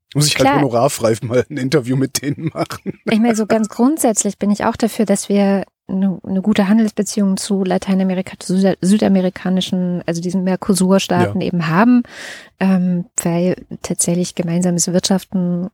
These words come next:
Speaker 2: immer, äh,
Speaker 1: Ist immer gut
Speaker 2: eine
Speaker 1: für
Speaker 2: gute
Speaker 1: alle.
Speaker 2: Sache.
Speaker 1: Ja,
Speaker 2: Genau,
Speaker 1: ja.
Speaker 2: also
Speaker 1: Außer für Donald
Speaker 2: erstmal.
Speaker 1: Trump, der versteht's nicht.
Speaker 2: <laughs> Ja. Ähm, aber eben, ne, ich würd sagen, zwanzig zwanzig,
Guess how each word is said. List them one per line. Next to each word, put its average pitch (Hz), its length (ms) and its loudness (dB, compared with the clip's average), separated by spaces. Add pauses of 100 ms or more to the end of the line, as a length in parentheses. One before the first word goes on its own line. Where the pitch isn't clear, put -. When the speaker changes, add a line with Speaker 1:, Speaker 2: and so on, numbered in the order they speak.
Speaker 2:
immer, 175 260 0 (180)
äh, - 60 -10 (340)
Speaker 1:
Ist - 80 -2
immer 165 120 2
gut 151 100 -2
Speaker 2:
eine 156 40 -6
Speaker 1:
für 147 80 -2
Speaker 2:
gute 127 40 0
Speaker 1:
alle. 110 100 0
Speaker 2:
Sache. 143 280 -6
Speaker 1:
Ja, 117 140 -6
Speaker 2:
Genau, 240 320 2
Speaker 1:
ja. 101 180 -16
Speaker 2:
also 175 240 0
Speaker 1:
Außer 175 280 2
für - 60 -2
Donald 120 220 2
Speaker 2:
erstmal. - 0 -
Speaker 1:
Trump, 120 260 0
der 117 80 2
versteht's - 460 -4
nicht. 101 300 -12
Speaker 2:
<laughs> - 40 -2 (1000)
Ja. - 380 -10 (1200)
Ähm, 202 420 0 (200)
aber 233 720 2
eben, 196 540 2 (240)
ne, 320 100 0 (220)
ich - 180 -2
würd 220 140 0
sagen, 190 300 4
zwanzig 180 280 -2
zwanzig, 175 460 -2